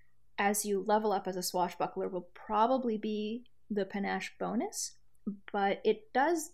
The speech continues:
give you a little bit more flexibility, where if you are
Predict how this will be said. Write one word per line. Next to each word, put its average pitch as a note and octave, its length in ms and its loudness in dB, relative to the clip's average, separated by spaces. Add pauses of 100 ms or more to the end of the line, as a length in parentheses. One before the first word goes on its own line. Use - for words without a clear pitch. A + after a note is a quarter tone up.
give D#4 220 0
you D4+ 140 4
a C4 100 2
little A3+ 160 2
bit A3 200 0
more G3 180 -4
flexibility, A3+ 720 0
where G3 300 0
if G3+ 200 0
you G#3+ 140 0
are G3 280 -2